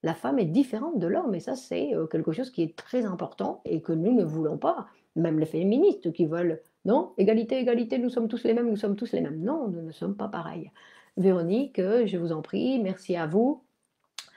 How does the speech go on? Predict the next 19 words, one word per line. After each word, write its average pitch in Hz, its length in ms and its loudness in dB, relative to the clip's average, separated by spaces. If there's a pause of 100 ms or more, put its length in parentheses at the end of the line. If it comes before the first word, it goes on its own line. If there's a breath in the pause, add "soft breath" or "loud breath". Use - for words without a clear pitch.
(500 loud breath)
Et 208 180 4
Vanny, 196 380 6
différence 202 540 4
d'âge, 165 420 -2
euh, 151 300 0
bon, 143 160 -4
ça 151 160 -8
c'est 156 280 -8
anecdotique. 160 680 0
Marie-Thérèse, 165 880 0 (140)
bonsoir, 190 840 0
bah, - 380 -6
à 160 60 -6
très - 160 2
bientôt, 254 480 4
à 165 80 0
mardi 170 380 -2
prochain, 226 400 -4
Marie-Thérèse. 160 680 -2